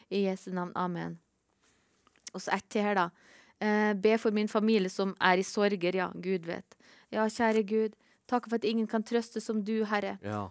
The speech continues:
Speaker 1: Så vi bare ber om at du skal gripe inn i denne familien her, og trøste dem, Herre. Hjelp dem du, far, i Jesu navn, Herre. Og så ber vi også, Gud, for andre som er i sorg.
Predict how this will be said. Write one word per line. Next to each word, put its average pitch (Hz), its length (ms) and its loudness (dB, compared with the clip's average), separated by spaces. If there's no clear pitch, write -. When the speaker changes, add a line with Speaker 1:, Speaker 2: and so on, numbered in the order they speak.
Speaker 1:
Så 220 100 -8
vi 226 60 -2
bare 233 240 6
ber 226 280 6
om 220 100 2
at 226 100 -2
du 233 120 -2
skal 226 180 0
gripe 226 340 0
inn 226 140 2
i - 40 2
denne 220 120 0
familien 226 520 2
her, 220 160 -4
og 226 120 -2
trøste 233 440 2
dem, 214 200 0
Herre. 214 320 -6
Hjelp 233 380 6
dem 226 180 2
du, 220 140 2
far, 214 320 -4
i 220 80 -2
Jesu 208 440 0
navn, 202 280 -4
Herre. 196 320 -12
Og - 40 -20
så - 180 -8
ber 220 240 4
vi 202 60 0
også, 196 180 0
Gud, 202 140 -2
for 214 160 -6
andre 208 320 0
som 202 180 -6
er 202 40 0
i 202 40 -2
sorg. 202 380 -6